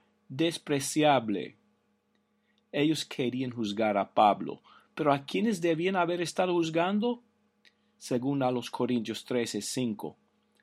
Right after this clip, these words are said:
"Póngase a prueba para ver si están en la fe.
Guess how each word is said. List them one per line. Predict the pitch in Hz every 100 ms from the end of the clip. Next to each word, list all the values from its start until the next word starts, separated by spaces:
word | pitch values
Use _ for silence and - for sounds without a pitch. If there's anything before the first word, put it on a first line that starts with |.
| _ _ _ _ -
"Póngase | - 196 202 202 202 160 - 196 202 -
a | 160 165
prueba | - - 143 131 107 76 - - _ _ -
para | 123 113 110
ver | 120 123 143 160 156 147
si | -
están | 151 - _ 160 151 156
en | 151
la | 139
fe. | 131 165 139 85